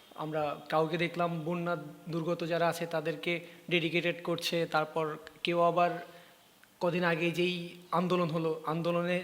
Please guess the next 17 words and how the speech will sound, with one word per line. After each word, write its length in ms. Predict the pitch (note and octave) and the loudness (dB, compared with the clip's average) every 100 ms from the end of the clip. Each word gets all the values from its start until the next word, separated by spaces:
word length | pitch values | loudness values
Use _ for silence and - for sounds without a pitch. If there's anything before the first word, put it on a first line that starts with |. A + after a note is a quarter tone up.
| E3 | -2
যারা 180 | E3 E3 | 0 0
শহীদ 320 | F3+ F3 E3 | 2 0 0
হয়েছেন 320 | F3 F3 G3 | -2 -4 -2
তাদের 220 | D#3+ E3 | 0 0
ডেডিকেট 320 | E3 D#3+ E3+ | -2 -4 -6
করছে। 260 | - - C4 - - - - | -8 -4 -4 -4 -14 -16 -8
তো 60 | A3 | -2
সব 220 | - G3+ G3+ | 2 2 2
কিছু 200 | B3 C4+ | 0 4
মিলিয়ে 280 | C4 C4 C4 | 4 6 4
কিন্তু 380 | C4 B3+ C4 - - - | 2 0 0 -2 -4 -6
একটা 220 | - A3+ | 0 0
খুশির 420 | - G3+ - A3 | 0 -2 2 2
মুহূর্ত 340 | G3 F3 E3+ F#3 | 2 2 2 0
আমরা 200 | D#3+ D#3 | 2 0
অবশেষে 360 | C#3+ D#3 C#3+ | -2 -4 -8
পেলাম। 280 | C3+ D3 | -4 -4